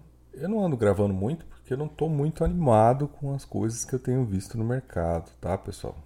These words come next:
Eu tenho visto muitas jogadas estranhas, muitas, assim, sabe, quebras de gráfico, assim, inversões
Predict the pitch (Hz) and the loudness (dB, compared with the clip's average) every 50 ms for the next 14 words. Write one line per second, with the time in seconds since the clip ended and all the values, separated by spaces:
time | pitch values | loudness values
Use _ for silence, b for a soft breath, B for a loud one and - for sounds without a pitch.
0 | - - - - 107 101 - 98 92 92 92 95 101 - - - 98 95 98 104 | -20 -20 -16 -14 -12 -8 -6 -4 -2 -2 -4 -4 -10 -10 -6 -4 -2 0 2 2
1 | 110 113 127 135 135 - 127 113 104 104 92 87 92 85 87 90 92 90 90 82 | 2 2 2 0 0 -2 -4 -2 -2 -2 -2 -2 -2 0 0 2 0 0 -2 -4
2 | 80 - - 90 - - - 87 90 82 85 87 90 90 87 82 82 80 - - | -8 -8 -12 -14 -16 -14 -12 -8 -6 -6 -4 -4 -4 -6 -6 -8 -10 -12 -14 -18
3 | - _ b b b b b b b b b b b b b b b b b - | -20 _ b b b b b b b b b b b b b b b b b -12
4 | - 117 101 113 120 - 127 117 107 107 98 90 - - 110 101 98 90 85 - | -6 -2 -2 -2 0 0 0 2 2 2 2 0 2 2 2 2 2 2 0 2
5 | 110 104 107 104 90 85 82 78 76 - - - - - - - - - - - | 4 6 6 6 4 2 -2 -4 -6 -8 -12 -20 -20 -20 -20 -20 -20 -14 -6 -4
6 | 90 85 92 104 107 98 95 92 85 - 90 85 - - 80 78 80 90 95 92 | 0 2 4 4 2 2 0 -2 -2 -4 -8 -4 -2 -2 -2 0 0 0 0 0
7 | - - - - - 90 - - - 90 90 92 90 82 85 85 85 80 - - | -2 -10 -14 -12 -12 -10 -10 -8 -6 -4 -4 -4 -4 -4 -4 -6 -6 -6 -8 -10
8 | - 80 80 90 98 98 92 82 69 - - - - - - | -8 -6 -6 -4 -4 -4 -4 -6 -8 -10 -12 -12 -14 -16 -18